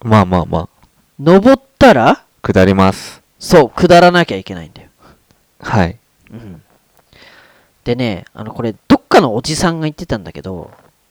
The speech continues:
Speaker 1: どっかのおじさん？はい。
Speaker 2: どっかのおじさんが言ってたんだけど、昔ね、
Speaker 1: はい。
Speaker 2: そのおじさんが小学生の息子と登山、富士山に登ったんだって。
Speaker 1: はい。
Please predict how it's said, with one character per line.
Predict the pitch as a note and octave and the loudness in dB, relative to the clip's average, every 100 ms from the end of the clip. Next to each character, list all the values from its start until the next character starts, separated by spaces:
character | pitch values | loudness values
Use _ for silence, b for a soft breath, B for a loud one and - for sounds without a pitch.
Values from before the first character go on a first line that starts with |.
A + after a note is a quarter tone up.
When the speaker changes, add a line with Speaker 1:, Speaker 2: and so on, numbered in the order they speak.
| - | -12
Speaker 1:
ど | - G#2 | -4 -4
っ | - | 0
か | - | 0
の | A#2+ | 0
お | F2 | -4
じ | G2+ | -6
さ | - G2+ | -4 -4
ん？ | |
は | G2+ - | -4 -6
い。 | G2 | -4
Speaker 2:
ど | G#3+ | -4
っ | - | 0
か | - | 0
の | F#3 B2+ B2 - - | 0 -2 -10 -12 -8
お | D3 | -6
じ | D3 | -6
さ | E3 | -6
ん | |
が | D3+ | -8
言 | |
っ | D3 | -8
て | |
た | C#3 | -10
ん | |
だ | A2+ | -10
け | G2 | -12
ど、 | F#2+ F#2+ G#2+ | -12 -14 -10
昔 | D3 A3 A#3 B3+ | -4 -2 -2 -4
ね、 | C4+ F4 _ _ b b b | -6 -8 _ _ b b b
Speaker 1:
は | - B2+ A2 | -4 -2 -2
い。 | - _ _ _ | -6 _ _ _
Speaker 2:
そ | - G3 | -6 -4
の | F#3+ | -2
お | |
じ | F#3+ | -4
さ | F#3+ F#3+ | -6 -8
ん | F#3 | -6
が | G3 | -8
小 | C#3+ - A3+ | -6 -4 -2
学 | D4+ E4+ | -2 -4
生 | - - E3+ D3+ | -4 -2 0 0
の | C3 A#2+ A#2 | -4 -10 -8
息 | B2+ A#2+ | -10 -10
子 | - | -12
と | C3 A2+ | -10 -8
登 | - G3 | -4 -2
山、 | G3 D#3+ B2 G#2+ F2 | -2 -2 -8 -18 _
富 | - G#3 | -12 -10
士 | A#3 | -6
山 | F3+ B2+ | -6 -8
に | A2 | -12
登 | A2+ A#2+ | -10 -10
っ | - | -10
た | - | -12
ん | |
だ | G2+ | -12
っ | - | -20
て。 | - - _ _ _ _ _ | -20 -20 _ _ _ _ _
Speaker 1:
は | A#2+ B2+ | -2 2
い。 | G#2 | 2